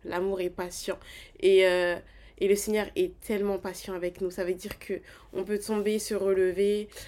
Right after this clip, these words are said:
euh, s'écarter un peu du chemin, et cetera, parce que on est dans, dans notre vie, dans nos, dans nos, dans nos pensées à nous, au lieu d'écouter les pensées du Seigneur, et cetera. Mais le Seigneur, il est toujours là, il parle, et il parle,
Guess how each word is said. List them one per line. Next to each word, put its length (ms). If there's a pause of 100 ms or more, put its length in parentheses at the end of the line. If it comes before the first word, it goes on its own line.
(140)
euh, 100
s'écarter 520
un 100
peu 140
du 140
chemin, 340
et 80
cetera, 400
parce 220
que 200 (340)
on 160
est 120
dans, 160
dans 220
notre 320
vie, 320
dans 120
nos, 220 (280)
dans 140
nos, 240
dans 220
nos 120
pensées 360
à 120
nous, 180
au 40
lieu 140
d'écouter 340
les 100
pensées 300
du 120
Seigneur, 340
et 40
cetera. 460 (300)
Mais 120
le 60
Seigneur, 320
il 120
est 120
toujours 360
là, 180 (100)
il 140
parle, 400 (300)
et 60
il 220
parle, 380